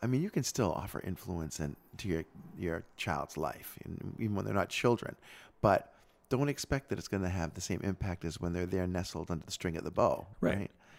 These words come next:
Speaker 2: Well, and the gravity of that, too, is if you're creating this environment that's so warm and so loving and so helpful, is it's harder for them to escape.
Speaker 1: <laughs>
Speaker 2: You're
Speaker 1: Yeah,
Speaker 2: a gravity well of love.
Speaker 1: Yeah, who wants, that's,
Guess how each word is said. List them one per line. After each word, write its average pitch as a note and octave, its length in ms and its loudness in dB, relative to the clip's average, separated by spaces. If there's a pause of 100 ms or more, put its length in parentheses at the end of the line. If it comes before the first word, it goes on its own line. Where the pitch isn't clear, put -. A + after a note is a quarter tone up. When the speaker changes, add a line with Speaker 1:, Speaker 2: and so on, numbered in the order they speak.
(260)
Speaker 2:
Well, B3 140 12
and G3+ 180 10
the F#3+ 60 10
gravity D3 800 6
of G#2+ 260 4
that, F#2+ 400 2
too, C#3+ 400 8
is G#2 180 6
if G2+ 220 6
you're A#2 340 10
creating A2 680 8
this G2+ 160 4
environment G2+ 680 4
that's G2 220 -2
so A2 300 8
warm F2+ 720 4
and G#2 260 2
so A2 280 4
loving F#2+ 520 0
and G2+ 120 -2
so A2 280 0
helpful, - 680 -6 (760)
is A2 600 10
it's B2+ 200 4
harder A2 360 6
for G#2+ 180 2
them G2 260 4
to G2 140 0
escape. - 460 0 (120)
Speaker 1:
<laughs> - 840 -6
Speaker 2:
You're C#3 300 12
Speaker 1:
Yeah, - 80 10
Speaker 2:
a - 20 4
gravity C3+ 640 12
well A#2+ 300 12
of G2+ 120 8
love. - 580 6
Speaker 1:
Yeah, G#3 240 6
who G#3 100 6
wants, A#3+ 160 10
that's, A3 360 8